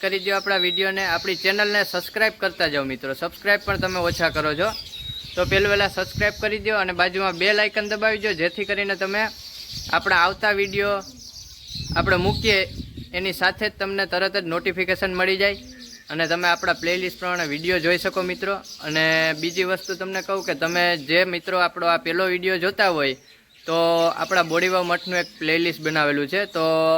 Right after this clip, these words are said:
આપણું બોડીવાવ મઠનો પહેલા વીડિયોથી જોવા માટે એની લિંક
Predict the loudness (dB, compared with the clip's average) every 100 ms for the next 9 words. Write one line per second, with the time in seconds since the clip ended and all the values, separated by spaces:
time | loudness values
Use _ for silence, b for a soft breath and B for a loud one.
0 | 0 -4 -4 -4 -2 0 2 0 0 -2
1 | 0 0 0 0 2 4 4 2 0 0
2 | 0 -2 0 2 2 0 0 -2 -6 -20
3 | -18 -8 -2 0 2 2